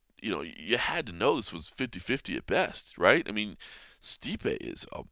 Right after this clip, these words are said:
is, is fantastic. But I, you know, I guess I say all this because, uh, we, I mean, we're, we're, we're just picking people, right? I mean, we have our, our opinions on what we like, but, you know, I, th-, I, th-, I saw a lot of people saying,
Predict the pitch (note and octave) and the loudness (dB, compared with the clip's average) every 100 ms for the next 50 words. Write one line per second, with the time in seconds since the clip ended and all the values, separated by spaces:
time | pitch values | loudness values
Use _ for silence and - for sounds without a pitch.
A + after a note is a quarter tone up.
0 | - - C2+ - - - - C2+ A#1 - | -18 -4 -2 -2 -4 -2 -2 -2 0 0
1 | - C#3+ C#4 - - - - - - - | 4 4 4 -2 -6 -10 -18 -14 -12 -12
2 | - - D3+ - - C3+ D#3 D#3 F3+ E3+ | -10 6 10 10 10 6 10 10 10 4
3 | D3 - C#3+ A#2+ C3 - - A2+ G#2 - | 6 10 10 12 8 4 0 2 2 2
4 | E2 G#1+ C3 G#3+ E3+ A#2 A#2 C#3 D#3 G#2 | 0 -2 -2 0 6 6 6 0 0 -4
5 | A#2+ D#3 - _ _ _ - - - - | -6 -6 -6 _ _ _ -20 -20 -20 -10
6 | D#2+ A2 D#2 - _ _ - - C2+ C2+ | -4 -4 -6 -14 _ _ -8 -6 -8 -8
7 | C3 - - E2 A#2 F#2+ F2+ G#2+ G#2 E2 | -8 -8 0 6 6 6 -4 -2 4 6
8 | D#2 D2 - B1+ D2 F2 E2+ C#2+ D2+ C#2+ | 6 2 -2 -6 -6 -6 -6 -6 -6 -4
9 | A1+ C#2+ A2+ D#2 D2 - - - - A2+ | -4 2 2 4 0 -4 -20 -6 -2 -2
10 | - A2 - - - B2+ G#2+ F#2+ A2+ A2 | -2 -4 -2 -2 6 6 10 12 10 8
11 | F#2 F2 F2+ E2+ | -6 -4 0 0